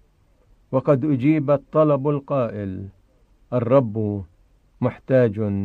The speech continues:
إليهما". كما سبق هو فأنبأ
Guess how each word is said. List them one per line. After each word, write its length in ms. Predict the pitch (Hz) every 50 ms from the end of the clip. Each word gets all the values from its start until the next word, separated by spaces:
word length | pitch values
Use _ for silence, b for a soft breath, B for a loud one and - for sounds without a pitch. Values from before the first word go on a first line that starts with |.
| 104 - -
إليهما". 760 | 117 104 104 104 101 95 95 110 107 107 104 107 104 101 104 - - _ _ _ _ _ _ _ _ _ _ _ _ _ _ _ _ _ _ _ _ _ _ _ _ _ _ _ _ _
كما 260 | - 185 190 180 147
سبق 400 | 127 - 170 143 139 123 - 117
هو 340 | 110 101 117 123 117 110 101
فأنبأ 760 | - - 120 117 123 117 113 101 107 107 110 107 104 101